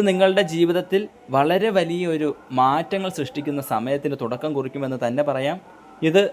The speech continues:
മകരം രാശിക്കാർക്ക് ഭാഗ്യമാണ്, നേട്ടമാണ്, ജീവിതം രക്ഷപ്പെടും. അടുത്തത്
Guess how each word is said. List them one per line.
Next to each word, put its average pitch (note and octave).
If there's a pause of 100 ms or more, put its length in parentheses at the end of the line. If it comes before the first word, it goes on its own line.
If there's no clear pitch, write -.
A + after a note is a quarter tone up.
(160)
മകരം D3+
രാശിക്കാർക്ക് D3 (200)
ഭാഗ്യമാണ്, C3+ (280)
നേട്ടമാണ്, B2 (240)
ജീവിതം C#3 (180)
രക്ഷപ്പെടും. G#2+ (500)
അടുത്തത് G3+